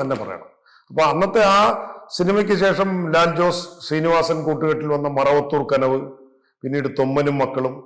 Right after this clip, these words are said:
ആ, പിന്നീട് പട്ടണത്തിൽ ഭൂതം, പിന്നീട് മമ്മൂട്ടിയുടെ ഏറ്റവും സൂപ്പർ ഹിറ്റാണ് ആയിട്ട് കൊട്ടിഘോഷിക്കപ്പെടുന്ന രാജമാണിക്യം, ഉം, മ-, ആ,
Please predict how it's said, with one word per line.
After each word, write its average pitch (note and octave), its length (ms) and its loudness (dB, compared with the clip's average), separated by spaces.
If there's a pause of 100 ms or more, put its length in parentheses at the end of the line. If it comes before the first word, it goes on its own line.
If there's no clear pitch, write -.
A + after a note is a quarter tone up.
(500)
ആ, B2+ 40 -2 (180)
പിന്നീട് C3 520 0 (680)
പട്ടണത്തിൽ C#3 460 -2 (140)
ഭൂതം, B2+ 360 -2 (680)
പിന്നീട് F#3 320 2 (160)
മമ്മൂട്ടിയുടെ G3 520 4 (100)
ഏറ്റവും G#3 260 2 (120)
സൂപ്പർ F#3 340 0
ഹിറ്റാണ് G3 460 4 (180)
ആയിട്ട് F#3 340 2 (260)
കൊട്ടിഘോഷിക്കപ്പെടുന്ന F3 1000 2 (300)
രാജമാണിക്യം, E3+ 720 2 (640)
ഉം, D3 100 -4 (180)
മ-, D#3+ 220 2
ആ, D#3 40 6